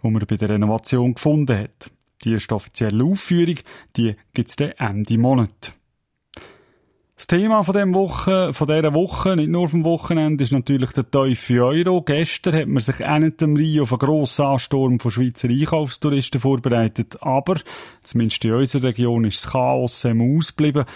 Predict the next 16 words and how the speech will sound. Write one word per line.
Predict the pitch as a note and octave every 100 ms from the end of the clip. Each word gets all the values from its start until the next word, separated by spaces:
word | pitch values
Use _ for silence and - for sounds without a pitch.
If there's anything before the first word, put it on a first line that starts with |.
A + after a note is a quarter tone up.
| - -
Am | - G#2+
Grenzübergang | A2+ A#2 C3 - A#2+ A#2+ A#2 A2+ -
Koblenz-Waldshut | C#3 C#3 C#3 A#2+ A2+ - A#2+ B2+ C#3+ - C3+ C3+ B2 B2
hat's | A#2+ - - -
nicht | C#3+ F3 -
mehr | D#3 C#3
Verkehr | A#2+ A#2+ B2 B2+
gehabt | B2 - G#2+ G#2+
als | A#2 A2+ -
sonst | E3 D#3 -
am | C3+ B2 A#2
Wochenende. | B2 - A#2+ A2+ A2 - - - -
Das | - G#2
hat | G#2+ - -
die | A2+
Regionalpolizei | G#2+ G#2 G2 G2 A2 G2+ - A#2